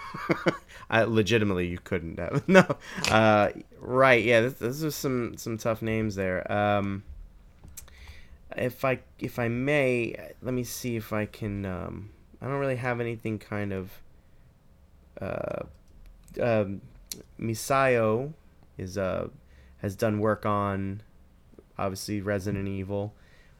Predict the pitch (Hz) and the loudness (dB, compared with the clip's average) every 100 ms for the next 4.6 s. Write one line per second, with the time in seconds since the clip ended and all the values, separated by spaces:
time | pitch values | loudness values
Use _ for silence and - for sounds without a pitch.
0 | - 95 95 95 92 92 92 90 90 - | -8 -4 0 0 0 0 -2 -4 -8 -16
1 | _ - - 113 123 139 127 107 - 127 | _ -20 -20 -2 0 2 0 0 0 2
2 | 117 117 156 - - 104 92 98 92 101 | 2 0 -4 -10 -12 -10 -8 -8 -6 -4
3 | 98 90 90 - 95 90 90 90 104 - | -4 -6 -10 -8 -8 -6 -8 -6 -8 -10
4 | - 92 92 92 - 98 | -10 -8 -6 -8 -10 -12